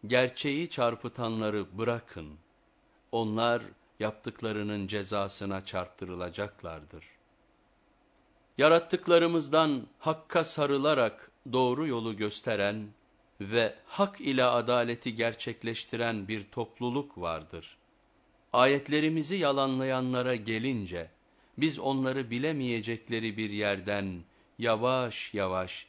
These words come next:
felakete götüreceğiz. Ben onlara mühlet veririm.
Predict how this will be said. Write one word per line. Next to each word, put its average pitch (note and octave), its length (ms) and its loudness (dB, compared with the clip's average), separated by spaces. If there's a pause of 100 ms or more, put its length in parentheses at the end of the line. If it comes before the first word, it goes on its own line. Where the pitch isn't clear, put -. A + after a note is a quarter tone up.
(120)
felakete F#2+ 680 -4
götüreceğiz. E2+ 960 -10 (840)
Ben F3 220 4
onlara D#3 440 2
mühlet C3+ 560 -2
veririm. E2 480 -6